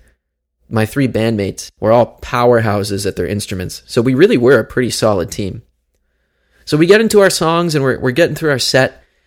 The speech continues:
and one of our tunes, which is called Collapsia Part Two, yeah, it's a two-parter,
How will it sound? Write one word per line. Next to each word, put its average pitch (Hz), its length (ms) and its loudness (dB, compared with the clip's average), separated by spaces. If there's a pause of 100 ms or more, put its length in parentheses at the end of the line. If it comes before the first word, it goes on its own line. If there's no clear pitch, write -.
(200)
and 113 160 -2
one 147 160 2
of 190 120 0
our 131 100 4
tunes, 113 540 -4
which 107 200 -8
is 104 80 -8
called 107 300 -4 (160)
Collapsia 117 920 -4 (400)
Part 98 360 -4 (160)
Two, 151 680 -6 (540)
yeah, 110 160 -2
it's 101 100 -6
a 98 60 -6
two-parter, 110 520 -2